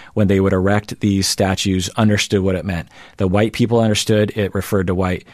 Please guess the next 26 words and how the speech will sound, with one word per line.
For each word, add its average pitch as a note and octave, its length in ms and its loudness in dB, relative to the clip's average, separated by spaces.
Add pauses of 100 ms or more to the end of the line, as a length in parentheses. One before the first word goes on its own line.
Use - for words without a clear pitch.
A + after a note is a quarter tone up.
(120)
supremacy B2 680 0
and G2 240 0
not A2 400 0
the A#2 80 -2
Civil G#2+ 320 0
War, G2 320 0
really. G2 400 0 (420)
And G2 380 0 (100)
the G2+ 100 -2
black G2+ 300 -2
people G2+ 240 0
understood F#2+ 460 -2
that F2+ 140 -2
it F#2 100 -8
meant F2+ 360 -4 (320)
that F#2 380 -4 (140)
the, F#2 260 -2 (320)
that F#2 220 -4
white G2 300 -2
people G2+ 260 -2
are F2+ 160 -2
in F2+ 80 0
power G2+ 600 0 (420)
and F2+ 640 -4
watch G2+ 320 0
out F#2 220 -4